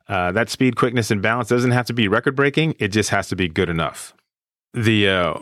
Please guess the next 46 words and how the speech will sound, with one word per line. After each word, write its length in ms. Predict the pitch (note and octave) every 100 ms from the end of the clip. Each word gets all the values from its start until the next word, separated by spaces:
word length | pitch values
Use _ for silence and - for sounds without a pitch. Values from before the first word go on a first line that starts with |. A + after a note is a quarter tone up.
| -
the 140 | G2+
one 220 | G#2 B2
thing 160 | A2 G#2
we 120 | G2
do 220 | F2+ D3+
know 240 | C3 F#2 F2
is 240 | E2+ F#2+
that 200 | F#2+ F2+
you 200 | A2 F#2+ -
absolutely 420 | A#2 - F#2 F#2+
have 380 | - - C3 -
to 100 | F#2+
have 240 | G2+ F#2
run 240 | E2+ F#2
production 460 | F2+ F2+ F2+ - E2+
coming 260 | - F#2+ F2+
from 160 | G2+
that 140 | F2+ -
quarterback 480 | G#2 F2+ F2 D#2+
position. 640 | - D#2+ F2+ E2+ F2+ E2 D#2+ - - _ _ -
Um, 400 | - F2+ E2+ D2 _
in 140 | - C3+
the 80 | A2
triple 300 | - A2+ A2
option 260 | G#2+ G#2
area, 300 | F#2+ G#2+ G#2
the 100 | F#2
quarterbacks 560 | F2+ B2 A2+ G#2 G2+ -
were 100 | G2
usually 320 | G2+ A#2+ G#2+
good 300 | E2 G#2 G2+
for 220 | - G#2
about 360 | F#2 F#2+ F2+ F2
nine 340 | F#2+ G2 G2+
hundred 300 | G2 G2 F#2+ -
to 100 | F#2
a 40 |
thousand 460 | - G2 F#2 F2+ F2+
yards 400 | F2+ F#2 F2 -
a 100 | F#2
year 340 | E2+ F#2+ F#2 E2
on 220 | F#2+ F2
average, 480 | F2 F#2 F2+ D2 C2+
sometimes 460 | - F#2 G2 F2+ -
more. 380 | F#2 D2 G#2 - - - _ _
Um, 480 | G#2 F2+ E2+ D#2+ D2+